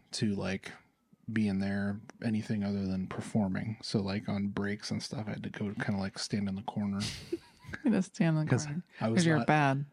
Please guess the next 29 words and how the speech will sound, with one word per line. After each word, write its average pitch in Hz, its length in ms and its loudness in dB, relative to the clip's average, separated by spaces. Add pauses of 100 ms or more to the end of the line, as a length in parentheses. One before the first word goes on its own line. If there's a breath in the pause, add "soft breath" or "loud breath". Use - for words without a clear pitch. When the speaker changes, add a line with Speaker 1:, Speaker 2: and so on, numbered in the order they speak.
Speaker 1:
of 107 160 2
age 104 420 2
yet, 104 280 2
or, 123 180 6
like, 110 280 4
out 110 220 4
on 104 140 4
the 104 80 4
back, 101 480 0
like, 98 380 -2 (600)
in 165 80 4
the 151 140 2
Speaker 2:
Patio. 147 120 2
Speaker 1:
alley. 147 360 0 (160)
Speaker 2:
Mm-hmm. 156 300 4
Speaker 1:
It's 151 160 2
not 214 120 2
a 190 60 0
patio. 196 460 -2
Speaker 2:
It 160 80 6
wasn't 143 260 2
Speaker 1:
Like, 139 140 -2
Speaker 2:
a - 0 -
patio. 143 360 2 (180)
<laughs> 320 80 6
Speaker 1:
the, 101 160 2
just, 107 220 -4
like, - 160 -4
stairs. - 800 -2